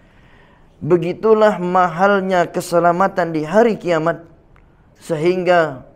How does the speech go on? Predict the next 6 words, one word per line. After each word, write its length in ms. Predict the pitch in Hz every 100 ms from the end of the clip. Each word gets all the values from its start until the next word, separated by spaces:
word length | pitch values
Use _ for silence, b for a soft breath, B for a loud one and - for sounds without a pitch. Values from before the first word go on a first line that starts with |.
| _ _ _ _ _ _ _ -
dunia 560 | 131 180 180 175 165 151
dan 240 | 165 160
seisinya 880 | 139 143 147 165 170 156 143 127 113 - - _ _ _ _ _ _ _
mau 540 | 127 156 170 190 185 151
dia 240 | 151 156 127
bayar, 420 | 143 147 156